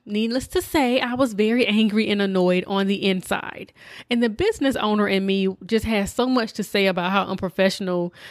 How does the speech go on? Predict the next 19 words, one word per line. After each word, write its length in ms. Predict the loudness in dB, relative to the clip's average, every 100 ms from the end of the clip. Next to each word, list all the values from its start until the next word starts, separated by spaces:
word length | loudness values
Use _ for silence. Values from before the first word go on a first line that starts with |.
| -16
they 240 | 0 2 2
had 200 | 0 -2
handled 400 | 0 -2 -4 -6
things. 400 | -6 -6 -14 -4
But 200 | 0 0 -2
I 140 | -4
remained 600 | -2 0 2 2 2 -2
quiet. 840 | -10 -8 -4 -2 -2 -4 -12 -16 -18 _ _ _ -20 -20 -20 _
Finally, 520 | -8 -2 0 2 2
I 60 | 0
said 220 | 0 0
to 60 | 2
my 120 | 2
husband, 580 | 4 2 0 -2 -2 -6
"What 320 | -10 -2 2 2
do 100 | 2
we 160 | 2
do 160 | 2 2
now?" 300 | 2 0